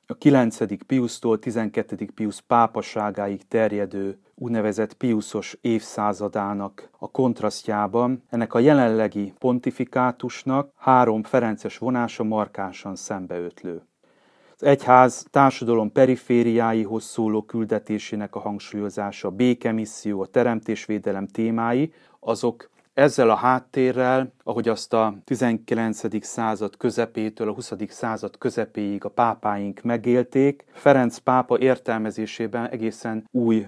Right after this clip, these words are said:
hangsúlyokat hoz. Vannak persze előzményei Ferenc pápa programjának, már huszonharmadik Jánosnál,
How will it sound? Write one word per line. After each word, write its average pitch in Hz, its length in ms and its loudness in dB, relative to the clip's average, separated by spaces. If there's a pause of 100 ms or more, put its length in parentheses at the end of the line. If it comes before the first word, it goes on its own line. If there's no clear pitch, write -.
hangsúlyokat 104 840 -4
hoz. 95 420 -4 (680)
Vannak 143 360 4
persze 120 540 0
előzményei 113 1080 0
Ferenc 110 400 -4
pápa 113 640 -2
programjának, 113 1080 -2
már 120 360 2
huszonharmadik 113 880 -4
Jánosnál, 113 960 -4